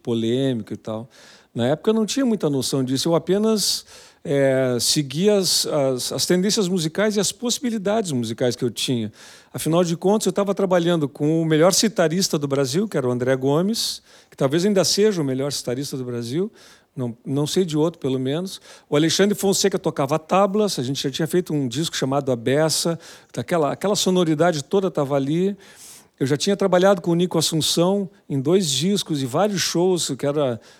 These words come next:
dá pra se dizer tranquilamente que era o melhor contrabaixista do Brasil, tocava o acústico e o elétrico maravilhosamente. Então, chegou um momento que eu tava com eles e eu disse, "Bom, essas milongas com eles vai ficar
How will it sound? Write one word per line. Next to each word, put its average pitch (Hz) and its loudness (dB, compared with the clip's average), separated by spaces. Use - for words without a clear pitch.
dá 139 0
pra 160 -6
se - -2
dizer 131 -2
tranquilamente 160 -2
que - -2
era 139 0
o - 0
melhor 135 2
contrabaixista 131 -4
do 131 -6
Brasil, 117 -2
tocava 135 -2
o 127 0
acústico - -2
e - 2
o 120 2
elétrico 120 -2
maravilhosamente. 131 -2
Então, 214 0
chegou 220 -2
um 240 0
momento 233 0
que - -4
eu 233 0
tava 247 0
com 294 -2
eles 233 0
e 170 0
eu 165 2
disse, 175 -4
"Bom, 247 0
essas 190 -2
milongas 214 0
com 196 -2
eles 196 0
vai 220 0
ficar 240 -4